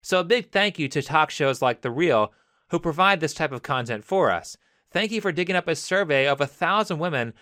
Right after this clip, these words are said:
where fifty percent of them admitted they have a backup simp waiting in the corner just in case her relationship doesn't work out. Please, people, do more research like this.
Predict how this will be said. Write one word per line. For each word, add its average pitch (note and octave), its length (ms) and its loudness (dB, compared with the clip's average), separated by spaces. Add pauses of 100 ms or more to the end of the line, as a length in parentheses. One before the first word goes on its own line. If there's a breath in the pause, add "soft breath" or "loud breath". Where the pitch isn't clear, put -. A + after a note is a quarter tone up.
(120 soft breath)
where D3 160 4
fifty G#3+ 320 -2
percent G#3 340 -2
of E3 60 0
them B2 280 0 (220 soft breath)
admitted D3+ 600 0
they D3+ 100 2
have D3+ 140 -2
a C#3+ 60 2
backup D#3 500 0
simp A#2+ 400 -4
waiting E3 480 -2
in D#3+ 100 -4
the C#3 60 -2
corner B2+ 480 -2 (160)
just F#3 340 -2
in F3+ 80 -6
case D#3+ 320 -2
her D3+ 140 -2
relationship C3+ 640 -2
doesn't B2 240 -2
work A#2 200 -4
out. C3 280 2 (500)
Please, G#3+ 400 0
people, G#2+ 540 -2 (360)
do F3 240 2
more E3+ 220 4
research C#3+ 460 -2
like C3 240 2
this. - 400 -6